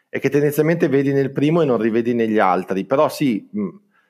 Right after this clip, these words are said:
l'archetipo è quello, quindi capisco la critica e poi passo oltre, perché ragazzi queste storie però ho iniziato a scriverle, boh, negli anni trenta, quaranta.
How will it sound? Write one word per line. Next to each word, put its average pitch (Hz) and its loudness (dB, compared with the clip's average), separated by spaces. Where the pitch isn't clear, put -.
l'archetipo 156 0
è 113 2
quello, 90 -2
quindi 92 -2
capisco 190 0
la 156 2
critica 196 2
e 160 -2
poi 147 0
passo 131 -2
oltre, 117 0
perché 101 -2
ragazzi 113 0
queste 101 -4
storie 120 0
però 107 -2
ho 120 2
iniziato 95 -6
a - -18
scriverle, 101 -2
boh, 117 -2
negli 98 -2
anni 113 -2
trenta, 117 -2
quaranta. 113 0